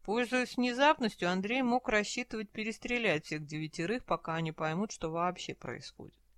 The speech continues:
Из опыта было известно, что попадание утяжелённой пули в любую точку скафандра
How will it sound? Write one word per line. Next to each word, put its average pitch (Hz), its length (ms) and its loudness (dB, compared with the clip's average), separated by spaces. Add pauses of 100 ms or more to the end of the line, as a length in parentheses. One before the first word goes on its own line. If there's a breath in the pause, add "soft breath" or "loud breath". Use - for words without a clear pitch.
(140)
Из 165 180 -2
опыта 320 340 2
было 269 380 0
известно, 233 500 -2
что - 160 -10
попадание 185 640 2
утяжелённой 180 720 0
пули 180 300 -4
в 151 100 -2
любую 165 380 -4
точку 156 320 -6
скафандра 180 760 -2